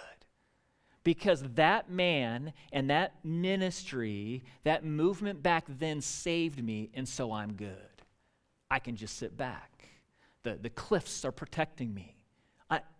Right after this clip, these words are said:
everything's okay. I don't need to worry about anything else." And yet, we all know friends and family members whose names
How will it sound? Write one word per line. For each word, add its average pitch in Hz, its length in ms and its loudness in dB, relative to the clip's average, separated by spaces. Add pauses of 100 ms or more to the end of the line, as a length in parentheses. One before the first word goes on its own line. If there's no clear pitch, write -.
everything's 156 500 0
okay. 143 540 0 (340)
I 147 80 2
don't 156 160 -2
need 165 140 -2
to 156 100 -4
worry 151 380 0
about 120 240 -2
anything 120 420 -4
else." 101 400 -8
And 120 180 -4
yet, 143 600 -8 (1800)
we 113 320 -6
all 156 340 2
know 107 200 -2
friends 151 500 -6
and 165 100 -8
family 123 320 -6
members 101 540 -8 (260)
whose 127 540 -2
names 131 380 -2